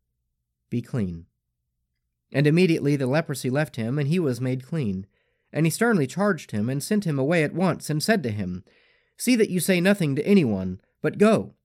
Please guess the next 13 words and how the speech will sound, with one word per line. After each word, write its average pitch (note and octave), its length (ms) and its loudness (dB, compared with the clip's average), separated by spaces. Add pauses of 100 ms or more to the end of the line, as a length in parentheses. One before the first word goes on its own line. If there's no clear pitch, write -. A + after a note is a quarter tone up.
(240)
show G3 180 2
yourself E3 400 0
to E3 100 -8
the D3 100 -6
priest, D3 440 -4
and B2+ 100 -4
offer D#3+ 300 -2
for D3+ 160 -6
your C#3+ 140 -2
cleansing C3 440 2
what B2 140 -4
Moses C#3+ 400 0
commanded, C#3+ 600 -2